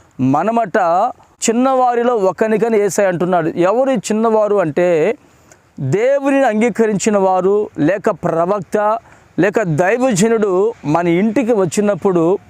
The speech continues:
ఎవరైతే గిన్నెడు చన్నీళ్ళు ఇస్తారో, ఆ వ్యక్తులకు, ఆ కుటుంబానికట వాళ్ళకు రావాల్సినటువంటి ఫలము అనేది రాకుండా పోదంటండి. వారు తప్పనిసరిగా ఆ ఫలాన్ని పొందుతారు.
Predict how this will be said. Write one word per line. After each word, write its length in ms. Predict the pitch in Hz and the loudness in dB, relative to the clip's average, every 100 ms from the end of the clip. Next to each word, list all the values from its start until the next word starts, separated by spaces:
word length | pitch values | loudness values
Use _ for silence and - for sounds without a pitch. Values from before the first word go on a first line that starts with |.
| - - - - | -20 -20 -20 -6
ఎవరైతే 640 | 147 180 220 269 262 262 233 | -2 0 0 0 0 -2 -2
గిన్నెడు 460 | 165 208 233 226 | 0 2 2 0
చన్నీళ్ళు 600 | 202 - 185 220 247 247 214 | -2 -2 0 2 2 2 0
ఇస్తారో, 800 | - 196 185 185 185 156 196 - - - - - | -2 -2 0 2 2 2 0 -4 -12 -18 -18 -6
ఆ 120 | 170 180 | -2 -2
వ్యక్తులకు, 920 | 147 190 190 - 277 254 233 226 247 - - | 0 -2 -2 -2 0 2 0 0 0 -2 -2
ఆ 140 | 180 180 - | 0 -2 -2
కుటుంబానికట 800 | 175 269 254 254 220 196 170 202 180 208 - - - - - | -2 0 0 0 0 -2 0 0 2 0 -4 -14 -20 -14 -2
వాళ్ళకు 460 | 160 233 262 233 | 0 2 0 0
రావాల్సినటువంటి 1000 | 208 202 233 269 269 185 233 226 220 185 | 2 2 2 2 0 0 0 0 0 -2
ఫలము 580 | 180 - 175 202 233 233 | -6 -6 -2 0 2 2
అనేది 280 | 214 202 196 | 2 0 0
రాకుండా 580 | 175 175 202 220 214 214 | 0 2 0 0 0 -2
పోదంటండి. 800 | - 180 196 185 165 143 113 - - - - - - | 0 0 2 0 0 -2 -2 -10 -20 -20 -20 -20 -4
వారు 160 | 185 214 | -2 -2
తప్పనిసరిగా 840 | - 196 - 269 247 247 240 247 | -2 -4 -2 -2 0 0 0 0
ఆ 120 | 240 214 | 0 0
ఫలాన్ని 520 | - 175 202 220 220 | -2 -2 0 0 0
పొందుతారు. 840 | 170 185 180 165 165 165 170 139 | 0 0 0 0 0 2 0 -2